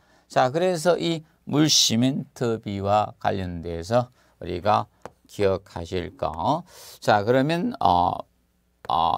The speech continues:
이 물 결합제비나 이 반비례 관계에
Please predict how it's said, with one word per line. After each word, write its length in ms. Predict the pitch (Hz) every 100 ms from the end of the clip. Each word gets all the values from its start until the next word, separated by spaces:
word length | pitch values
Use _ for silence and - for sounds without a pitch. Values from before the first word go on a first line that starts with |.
| -
이 240 | 117 120 - -
물 420 | 113 139 147 131 -
결합제비나 800 | 117 110 110 - 92 104 127 139
이 160 | - 113
반비례 1080 | - 117 139 175 185 180 190 175 143 120 107
관계에 760 | 104 98 95 87 98 117 131